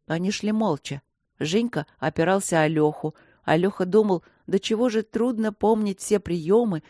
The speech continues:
чтобы не забыть, когда нагнуться и когда упасть. Словно прочитав его мысли, Женька дружески кивнул ему и ободряюще сказал: «Ничего, Лех, и у тебя когда-нибудь получится.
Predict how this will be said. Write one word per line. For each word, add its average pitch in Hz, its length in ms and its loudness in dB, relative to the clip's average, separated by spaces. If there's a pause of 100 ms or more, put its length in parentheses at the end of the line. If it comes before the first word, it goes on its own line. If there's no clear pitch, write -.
(160)
чтобы 160 360 -4
не 156 100 -2
забыть, 156 480 0
когда 165 280 0
нагнуться 156 680 -4 (100)
и - 100 -8
когда 147 360 -2
упасть. 147 580 -8 (760)
Словно 196 380 2
прочитав 202 600 0
его 156 220 2
мысли, 170 420 0 (300)
Женька 156 580 -4
дружески 175 540 -2
кивнул 202 420 0
ему 160 340 -2
и - 80 -4
ободряюще 170 680 0
сказал: 156 500 -4 (480)
«Ничего, 240 480 4
Лех, 208 340 0 (140)
и 269 120 0
у 247 80 -2
тебя 185 360 0
когда-нибудь 156 720 -2
получится. 190 760 -4